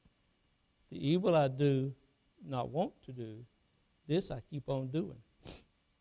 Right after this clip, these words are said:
Now I do what, now if I do what I do not want to do, it is no longer I who do it, but it is sin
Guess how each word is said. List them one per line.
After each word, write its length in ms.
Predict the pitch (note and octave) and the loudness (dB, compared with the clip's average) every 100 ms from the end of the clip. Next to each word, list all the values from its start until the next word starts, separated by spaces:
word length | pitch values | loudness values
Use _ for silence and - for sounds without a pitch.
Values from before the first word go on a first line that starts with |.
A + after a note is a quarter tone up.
| _ - | _ -12
Now 180 | B2 A#2+ | -6 -4
I 80 | |
do 220 | A#2+ D3+ F#3 | -2 0 2
what, 440 | F3+ D3+ D3+ - _ _ _ _ _ | 2 2 0 -8 _ _ _ _ _
now 300 | D3 C#3+ D3+ - | -4 -2 -2 0
if 240 | F3 - | -2 0
I 140 | C#3 A#2+ | -2 -2
do 380 | A#2 E3 G3+ - - _ _ _ _ _ _ - | 2 4 4 -2 -16 _ _ _ _ _ _ -4
what 160 | C3 | 0
I 80 | C3 | 0
do 160 | B2 C3 | 0 -2
not 320 | C3 C#3+ - | 0 0 0
want 320 | D#3+ E3+ - | -2 -2 -4
to 80 | F3 | -6
do, 380 | D3+ C3+ A2+ A#2+ - _ _ _ _ | -2 0 -2 -6 -18 _ _ _ _
it 100 | C#3+ | -4
is 180 | C#3+ B2+ | -2 2
no 140 | D3+ D3+ | 4 6
longer 520 | D3+ D#3 C#3+ C3+ A#2+ _ _ _ _ _ _ - - _ _ _ _ - | 6 2 2 0 -2 _ _ _ _ _ _ -20 -20 _ _ _ _ -2
I 400 | E3 F#3+ D#3 C3 - _ | 2 2 0 -4 -12 _
who 100 | C#3 | -10
do 220 | A#2 D3+ | -4 -4
it, 120 | C3+ - _ _ _ _ _ _ _ _ _ _ - | -4 -12 _ _ _ _ _ _ _ _ _ _ -4
but 160 | C#3 C#3 | -2 0
it 140 | C3+ | 0
is 200 | C3+ A#2 | -2 -2
sin 640 | - E3 E3+ D3+ B2+ B2 | -6 -4 -2 0 -4 -8